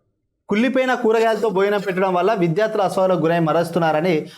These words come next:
బాలికల వసతి గృహంలో మహిళా సిబ్బందిని నియమించాలని, రాత్రిపూట పురుషులైన ఉపాధ్యాయులు బస చేయకుండా చర్యలు తీసుకోవాలని డిమాండ్ చేశారు. వాస్తవమే, మహిళల, ఆ, ఆడపిల్ల చదువుకునే గురుకులాలలో అక్కడ బస చేయాల్సింది లేడీ టీచర్లే ఉండాలి తప్ప జెంట్స్,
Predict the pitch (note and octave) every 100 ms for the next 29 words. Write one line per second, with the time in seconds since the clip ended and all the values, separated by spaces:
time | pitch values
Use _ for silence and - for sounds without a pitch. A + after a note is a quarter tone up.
0 | - C3+ D#3 A#3 A#3 A#3 F#3 F3+ G3+ G3
1 | F#3+ F#3 G3 E3 F#2+ - - D3 G3+ A#3
2 | - F3+ G3+ A3+ A3 G3 F#3 F#3 F#3 F3
3 | G#3+ A#3+ E3+ G#3+ A#3+ G#3+ G#3+ G3+ E3 E3
4 | G3 F#3+ F3 C#3 F3 E3+ F3 F#3 - -
5 | D3+ D#3+ A3+ A#3 G#3+ G3 F#3+ F#3+ E3 F3+
6 | F3 D#3+ - _ _ E3 F#3 F#3+ F#3 D#3+
7 | D#3+ D#3 C#3+ C#3 C3 C3 A#2+ C3+ D3 E3
8 | D3+ D#3 - - - A#2 C3 F#3+ G#3+ G#3+
9 | G3 E3 C3+ C3 B2 - - D3 A#3+ A#3+
10 | A#3 A3 F#3+ F#3 F#3+ D#3 D#3+ F3+ E3+ D#3+
11 | E3+ E3 C#3+ C3+ D3 D#3+ C#3+ C#3+ D3 A#3
12 | A#3+ - - B2+ E3+ G3+ F3 D#3+ D#3+ D3
13 | C#3+ C3+ B2+ B2+ - F#3+ C#3 C3+ - -
14 | A#2+ D#3 E3 E3